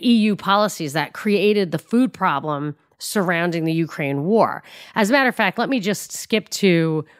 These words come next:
what Sergei Lavrov, one of my favorite guys, he's so funny. Um, Lavrov said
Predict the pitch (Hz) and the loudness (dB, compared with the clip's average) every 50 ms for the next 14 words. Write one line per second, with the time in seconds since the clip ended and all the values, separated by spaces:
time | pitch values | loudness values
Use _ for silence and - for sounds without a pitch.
0 | _ _ - 208 175 196 196 185 185 160 - - _ _ - - - 220 196 185 | _ _ -6 0 2 4 4 4 2 0 -4 -8 _ _ -14 -6 0 2 4 4
1 | 190 175 160 180 175 170 170 175 170 165 165 165 156 _ _ _ - 190 175 170 | 4 4 2 2 2 2 2 2 2 0 0 -2 -4 _ _ _ 0 2 2 4
2 | 175 170 160 180 165 156 147 135 165 170 160 151 156 165 156 156 156 156 - - | 2 2 0 0 0 0 0 0 0 -2 -2 -2 -2 -2 -2 -2 -2 -2 -4 -6
3 | - - 196 185 190 170 196 160 147 180 165 160 165 165 160 160 156 - - 185 | -6 -2 0 0 0 0 -2 -2 0 2 2 2 2 2 0 -4 -6 -6 -6 -6
4 | 156 - - 196 185 175 - - 202 185 175 165 156 - - - - - - - | -6 -6 -4 -2 -2 -2 -2 -4 -2 -2 -2 -2 -4 -6 -10 -20 -20 -20 -20 -20
5 | - _ _ _ - - - - - 226 226 208 196 190 175 170 160 151 _ _ | -20 _ _ _ -4 -4 -2 0 2 2 4 4 2 2 0 -2 -4 -6 _ _
6 | _ _ _ _ _ _ _ _ - 214 233 226 226 208 240 233 226 214 175 - | _ _ _ _ _ _ _ _ 0 2 2 2 2 2 2 2 2 0 0 -2
7 | - 208 190 180 175 165 165 165 156 170 | 0 2 4 4 4 2 2 0 -2 -6